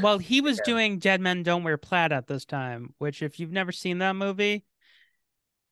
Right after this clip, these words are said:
Speaker 1: basically he is in a film noir. He's playing this type of detective. It's in black and white, and the director just inserted him into old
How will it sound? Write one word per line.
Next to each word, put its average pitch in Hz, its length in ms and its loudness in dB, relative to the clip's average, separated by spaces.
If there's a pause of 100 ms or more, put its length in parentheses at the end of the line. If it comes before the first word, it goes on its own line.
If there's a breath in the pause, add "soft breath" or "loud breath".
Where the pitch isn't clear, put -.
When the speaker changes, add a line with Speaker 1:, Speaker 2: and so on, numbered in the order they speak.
(100)
Speaker 1:
basically 185 880 0 (200)
he 196 340 -2
is 196 180 0
in 190 120 0
a 175 100 0
film 180 320 -2
noir. 175 540 2
He's 175 180 -6
playing 170 400 2
this 160 180 0
type 175 220 -2
of 156 60 -6
detective. 143 760 -4 (1120 soft breath)
It's 180 240 0
in 180 140 4
black 170 300 2
and 170 120 2
white, 156 320 2 (140)
and 165 340 -2
the 165 80 -2
director 180 800 0
just 170 340 0
inserted 180 580 0
him 180 200 -2
into 165 320 -6
old 170 600 -4